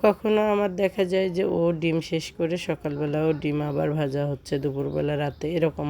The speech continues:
হয়। তো আজকে আমি ডিম ভাজা তো রেখেইছি, সাথে রেখেছি মাছ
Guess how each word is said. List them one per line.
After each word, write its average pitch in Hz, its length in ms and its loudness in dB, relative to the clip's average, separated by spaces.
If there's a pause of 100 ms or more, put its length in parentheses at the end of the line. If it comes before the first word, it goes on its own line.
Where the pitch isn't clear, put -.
(100)
হয়। 139 160 -4 (520)
তো - 60 -2 (140)
আজকে - 240 -2 (100)
আমি 208 200 4
ডিম 180 240 4
ভাজা 180 220 0 (100)
তো 190 40 0 (140)
রেখেইছি, 165 380 -4 (120)
সাথে 160 220 -2 (100)
রেখেছি 160 320 -4 (140)
মাছ 151 160 -2